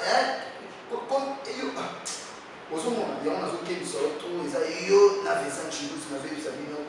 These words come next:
bokeba. Héritier Wata, amonana, surtout Vincent Chilusi, na ndenge ya maledi. Omoni ndenge ozala na, oluka cope mosusu osala. Oza na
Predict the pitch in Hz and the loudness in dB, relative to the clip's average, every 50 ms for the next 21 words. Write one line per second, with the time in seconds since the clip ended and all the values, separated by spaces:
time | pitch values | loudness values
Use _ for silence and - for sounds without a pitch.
0 | 147 147 143 143 143 143 - - - - - - - - - - 135 131 135 143 | -6 -6 -6 -4 -4 -4 -4 -6 -6 -8 -10 -12 -12 -12 -12 -10 -8 -8 -6 -6
1 | 143 - 170 170 170 165 - - - - 135 135 135 135 143 143 135 139 139 139 | -4 -4 -2 0 0 0 0 0 0 0 0 0 0 -2 -4 -6 -6 -6 -8 -8
2 | 147 143 135 143 147 143 143 160 151 143 - 143 143 147 147 - 139 139 139 147 | -6 -6 -6 -4 -4 -2 0 0 -2 -2 -2 -4 -6 -6 -6 -4 -4 -4 -2 -2
3 | 143 - - - - - - - - - - 285 - - - - - - - - | -2 -4 -2 0 0 2 2 0 0 -2 -2 -2 -2 -2 -4 -8 -10 -12 -12 -10
4 | - 147 135 - 190 190 196 202 202 226 220 202 202 185 - - - - - - | -8 -8 -6 -6 -6 -6 -6 -4 -2 0 0 0 0 -2 -2 -2 -2 -2 -2 -4
5 | - - - - - - 196 190 - - - - - - - - - - - - | -6 -6 -8 -8 -4 -4 -2 -2 -2 -2 -2 -2 -2 -2 -4 -4 -8 -10 -10 -10
6 | 135 - - 135 135 139 143 147 147 - | -10 -8 -8 -6 -6 -4 -4 -2 -2 -2